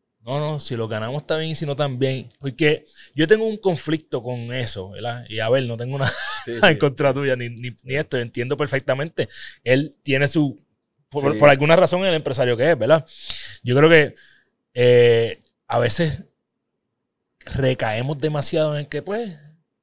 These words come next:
Speaker 1: si pasa bien y si no también,
Speaker 2: Sí.
Speaker 1: si está pa' ti, está pa' ti, mano.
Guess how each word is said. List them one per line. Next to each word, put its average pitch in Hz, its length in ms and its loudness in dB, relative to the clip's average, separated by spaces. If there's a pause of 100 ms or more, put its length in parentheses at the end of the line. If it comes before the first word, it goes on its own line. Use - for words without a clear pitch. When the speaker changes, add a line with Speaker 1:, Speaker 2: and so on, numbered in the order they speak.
(140)
Speaker 1:
si 139 200 -6
pasa 143 340 -2
bien 190 280 0
y 170 80 -6
si 147 140 -6
no 139 100 -8
también, 165 720 -4
Speaker 2:
Sí. - 260 -18
Speaker 1:
si 165 100 -2
está 143 220 -4
pa' 165 160 -6
ti, 196 360 -2
está 165 220 -2
pa' 175 160 0
ti, 190 240 -2
mano. 160 480 -2